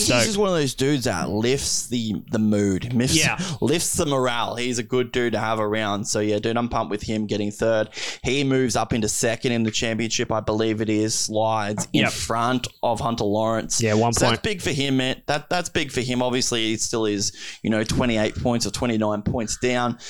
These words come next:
Speaker 2: That's a big thing for Michael Mosiman moving forward, Trent.
Speaker 1: Yeah, yeah. So M-, Mosiman gets it done. Um, in the press conference, I asked him how bi-, uh, how sort of banged up he was from last week and, and the crashes he had this week. Uh, apparently, he had a qualifying crash at,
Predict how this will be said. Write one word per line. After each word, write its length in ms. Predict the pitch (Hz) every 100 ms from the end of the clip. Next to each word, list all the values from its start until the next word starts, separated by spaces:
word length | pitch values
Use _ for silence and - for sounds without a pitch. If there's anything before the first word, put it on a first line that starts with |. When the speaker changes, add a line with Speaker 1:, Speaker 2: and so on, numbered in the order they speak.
| - -
Speaker 2:
That's 180 | 139 143
a 60 | 147
big 260 | 117 110
thing 180 | 120 110
for 140 | 110
Michael 360 | 107 107 110 110
Mosiman 460 | 101 110 110 95 -
moving 300 | 110 104 101
forward, 300 | - 95 98
Trent. 240 | 104 - 165 160
Speaker 1:
Yeah, 180 | 156 135 113
yeah. 40 | 110
So 160 | 151
M-, 440 | 135 135 135 165 160 - 170
Mosiman 300 | 185 190 190
gets 180 | 190 170
it 100 | 139
done. 420 | 156 156 147 131 -
Um, 960 | 139 139 139 139 139 135 135 131 131 -
in 100 | 151
the 60 | 156
press 240 | 156 156
conference, 240 | 165 151 147
I 80 |
asked 300 | 117 135 131
him 100 | 156
how 160 | 143 143
bi-, 220 | 131 139 -
uh, 160 | 127 113
how 280 | 135 131 -
sort 180 | - 143
of 80 | 120
banged 240 | 131 135
up 100 | 135
he 80 | 143
was 220 | 135 135
from 160 | - 120
last 340 | 123 131 131
week 300 | 143 135 131
and, 320 | 123 123 117 110
and 180 | 120 117
the 60 |
crashes 420 | - 127 123 139
he 120 | 127 123
had 240 | 127 123
this 200 | 135 -
week. 280 | 139 139 - - - -
Uh, 300 | - 123 120 117
apparently, 600 | 147 185 175 160 139 117
he 120 | 151
had 140 | 147
a 60 | 120
qualifying 580 | - - 165 180 175 165
crash 400 | 180 175 170
at, 80 | 151